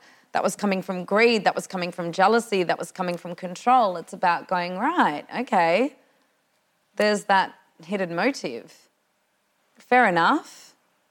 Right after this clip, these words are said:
that I had that. Fair enough, I'm a bit of a greedy bitch," or green-eyed monsters kicking my ass or whatever it is, you know,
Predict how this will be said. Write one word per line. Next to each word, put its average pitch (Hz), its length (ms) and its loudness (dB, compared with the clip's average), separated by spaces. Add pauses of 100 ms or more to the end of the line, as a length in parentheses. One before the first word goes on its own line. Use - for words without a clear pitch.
(220)
that 185 100 0
I 175 240 0
had 170 240 -4
that. 190 340 2 (560)
Fair 196 160 -4
enough, 180 400 -4
I'm 175 360 -10 (960)
a - 20 -20
bit 185 80 -8
of 175 100 -8
a 180 40 -6
greedy 185 300 0
bitch," 226 480 -4
or 170 380 -6 (200)
green-eyed 208 400 4
monsters 233 800 2
kicking 220 300 -2
my 202 180 2
ass 240 540 -4
or 180 240 0
whatever 202 480 2
it 196 80 0
is, 220 320 -2
you 208 40 -6
know, 196 320 -6